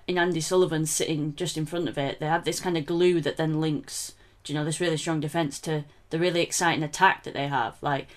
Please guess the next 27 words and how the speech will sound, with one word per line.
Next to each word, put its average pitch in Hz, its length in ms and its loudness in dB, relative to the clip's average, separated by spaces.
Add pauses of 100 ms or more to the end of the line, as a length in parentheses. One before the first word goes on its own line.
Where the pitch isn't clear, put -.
(240)
she's 185 240 -2
not 214 160 4
kind 202 220 4
of 160 100 -2
like 165 420 6 (360)
a 170 80 4
nat-, 175 240 4
like 175 200 0
a 175 80 2
Julie 175 360 2
Ertz 185 240 8
style 160 340 2
defensive 151 340 -4
midfielder, 143 460 -4
but - 140 -6
she 170 140 -2
has, 170 340 2 (520)
do 180 100 -4
you 151 40 -2
know, 151 100 0
these 165 220 0
defensive 175 800 -2
abilities, 160 600 0
but - 220 -4
can 170 160 -2
also 165 460 0
then 156 440 0